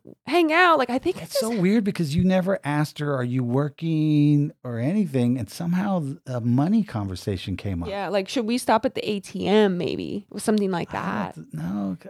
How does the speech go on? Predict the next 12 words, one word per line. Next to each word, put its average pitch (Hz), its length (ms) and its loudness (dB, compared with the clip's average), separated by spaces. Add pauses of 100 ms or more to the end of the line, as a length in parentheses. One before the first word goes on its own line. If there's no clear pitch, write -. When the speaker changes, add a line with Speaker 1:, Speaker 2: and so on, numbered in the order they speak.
Speaker 2:
I, 330 80 -6
Speaker 1:
Yeah. 381 180 -4
Speaker 2:
yeah, 175 260 0
I 196 60 0
don't 220 160 2
know, 175 220 2
but 120 180 -6
you 170 100 -4
somehow 170 760 -2
figured 147 360 -4
out 131 340 0
that 113 180 -6